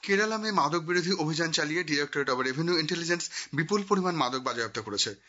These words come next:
অর্থমন্ত্রকের পক্ষ থেকে বলা হয়েছে, অপারেশন চক্রব্যূহের আওতায় কোচি, মালাপুরাম এবং তিরুবনন্তপুরম থেকে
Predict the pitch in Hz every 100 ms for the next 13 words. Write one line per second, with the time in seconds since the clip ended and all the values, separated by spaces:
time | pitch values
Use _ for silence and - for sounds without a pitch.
0 | - - - 147 185 196 196 196 190 160
1 | 170 175 156 143 147 151 143 196 123 139
2 | 139 143 131 - 151 139 185 170 180 151
3 | 160 180 208 - - - 190 196 202 180
4 | 160 175 180 180 170 151 151 156 170 180
5 | 185 170 165 175